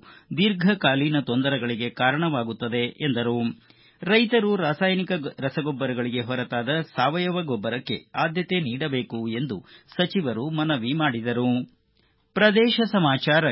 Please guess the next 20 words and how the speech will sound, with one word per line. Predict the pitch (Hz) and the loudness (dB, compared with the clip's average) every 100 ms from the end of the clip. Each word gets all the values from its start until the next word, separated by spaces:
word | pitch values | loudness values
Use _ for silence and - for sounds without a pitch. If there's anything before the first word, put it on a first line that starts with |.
| 107 | 0
ಕೇಳುತ್ತಿದ್ದೀರಿ. | 160 165 175 160 127 113 120 123 120 117 _ _ _ _ _ _ _ _ - | -2 0 -2 -2 -2 0 0 2 0 -4 _ _ _ _ _ _ _ _ 0
ಚಂದ್ರಯಾನ | 208 226 247 240 233 226 233 | 4 4 6 6 6 6 4
ಮೂರು | 185 175 175 185 | 4 2 2 2
ಮಿಷನ್ | 160 139 160 165 | 2 2 0 -2
ಯಶಸ್ಸಿನ | - 135 160 - 151 147 | -2 -4 -4 -2 -2 -2
ಸ್ಮರಣಾರ್ಥ | - 127 123 123 - 147 156 156 | 0 -2 0 -2 -2 -2 0 2
ನಾಳೆ | 117 117 135 170 | 2 2 0 -2
ಪ್ರಪ್ರಥಮ | - 156 - 180 170 180 185 147 | -2 -4 -2 -2 0 2 2 0
ರಾಷ್ಟ್ರೀಯ | 120 - - 175 180 | -2 -2 -2 0 0
ಬಾಹ್ಯಾಕಾಶ | 131 120 127 127 120 - 113 | 0 0 0 -2 -4 -6 -4
ದಿನವನ್ನು | 113 110 143 113 - - - | -4 -2 -2 -2 -6 -20 -4
ದೇಶಾದ್ಯಂತ | 151 202 - 208 143 131 113 143 131 | 4 4 4 2 2 -2 0 0 0
ವಿಶಿಷ್ಟವಾಗಿ | 131 - - 202 160 117 131 160 | -4 -4 -4 0 0 0 -2 -2
ಆಚರಿಸಲಾಗುತ್ತಿದೆ. | 143 147 127 117 120 120 117 - 120 123 120 - _ _ _ _ - | 0 0 -2 -4 -2 -2 -2 -4 0 2 0 -2 _ _ _ _ -4
ವಿದ್ಯಾರ್ಥಿಗಳಲ್ಲಿ | 160 202 185 226 190 202 185 156 156 175 | 2 2 4 2 2 2 4 4 4 2
ಬಾಹ್ಯಾಕಾಶ | 143 139 156 165 160 156 165 | 2 0 0 0 0 0 -2
ವಿಜ್ಞಾನದ | 123 113 127 127 120 | -2 -2 -2 0 -4
ಕುರಿತು | - 120 113 160 - | -4 -6 -4 -4 -2
ಆಸಕ್ತಿ | 131 135 175 - 180 | -2 -2 -6 -4 -2
ಮೂಡಿಸಲು, | 123 113 107 117 | 0 -2 -2 0